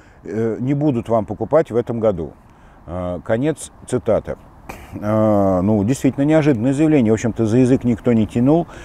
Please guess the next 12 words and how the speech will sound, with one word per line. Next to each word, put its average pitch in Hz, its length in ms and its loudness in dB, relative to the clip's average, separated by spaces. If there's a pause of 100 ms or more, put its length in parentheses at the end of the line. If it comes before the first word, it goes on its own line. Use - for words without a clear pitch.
(160)
и 123 140 6
речи 139 300 6
о 120 100 6
подготовке 117 640 4
к 101 40 2
зиме, 117 320 4
э, 143 140 4
в 104 300 2
общем-то, 123 320 -2
и 131 80 2
не 139 120 2
шло. 135 320 4